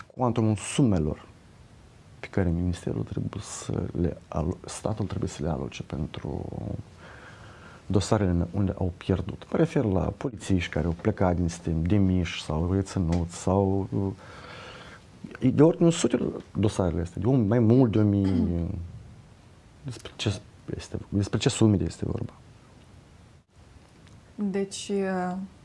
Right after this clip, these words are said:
Speaker 2: deja Ministerul Afacerilor Interne, și acum, um, sper eu că nu-mi scapă această cifră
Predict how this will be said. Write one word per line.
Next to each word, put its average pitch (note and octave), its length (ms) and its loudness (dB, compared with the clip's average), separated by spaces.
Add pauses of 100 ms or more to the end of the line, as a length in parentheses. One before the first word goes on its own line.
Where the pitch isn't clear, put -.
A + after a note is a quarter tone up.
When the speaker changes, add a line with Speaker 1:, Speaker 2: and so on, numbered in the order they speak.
(320)
Speaker 2:
deja G3+ 760 0 (140)
Ministerul G3+ 460 -2
Afacerilor G3 340 -6
Interne, F#3 480 -6 (140)
și - 140 -8
acum, F#3+ 360 -2
um, F#3 380 -2 (720)
sper - 400 0
eu G#3 180 4
că G3 140 -2
nu-mi G#3 260 2
scapă F3+ 320 -4
această E3+ 360 -6
cifră - 460 -6